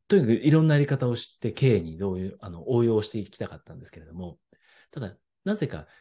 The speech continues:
やり方をいっぱい勉強しても、なかなか行動できないんですよね。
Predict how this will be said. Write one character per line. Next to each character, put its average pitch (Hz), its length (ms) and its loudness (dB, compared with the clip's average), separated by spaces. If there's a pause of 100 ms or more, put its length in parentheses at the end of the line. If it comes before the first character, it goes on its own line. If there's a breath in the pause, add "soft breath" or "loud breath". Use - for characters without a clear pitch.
(140)
や 117 140 -2
り 190 120 0
方 196 200 -4
を 175 80 0
い 170 40 -2
っ 170 100 -14
ぱ 165 120 -4
い 151 100 -2
勉 143 260 -2
強 151 180 0
し 139 100 -4
て 127 80 2
も、 87 280 -4 (280)
な 101 160 0
か 180 120 -2
な 170 120 0
か 147 340 -4 (600)
行 170 260 2
動 160 160 4
で 143 100 4
き 143 100 -4
な 113 80 0
い 82 60 -8
ん - 40 -14
で - 60 -16
す - 120 -16
よ 85 60 -20
ね。 90 180 -20